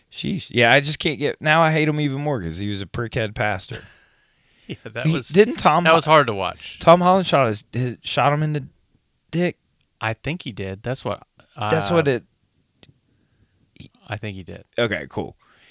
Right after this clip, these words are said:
Speaker 1: So, all right, this movie, the devil, um,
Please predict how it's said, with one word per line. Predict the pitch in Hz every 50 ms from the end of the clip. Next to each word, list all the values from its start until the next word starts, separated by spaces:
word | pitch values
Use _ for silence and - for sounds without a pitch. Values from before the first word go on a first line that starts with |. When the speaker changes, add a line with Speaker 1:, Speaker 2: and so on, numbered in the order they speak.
| - - _
Speaker 1:
So, | - - 170 156 147 156 -
all | 131 127
right, | 107 90 80 -
this | - 143 180 196 -
movie, | 180 170 156 143 120 117 110 113 143 151 147 _ _ _ _ _ _ _ _ _ _ _ _ _ _ _ _ _ _ _
the | - 110 104
devil, | 92 - 110 113 117 117 123 120 120 120 113 98 - _ _ _ -
um, | 110 107 104 98 95 95 95 92 87 78 92 90 90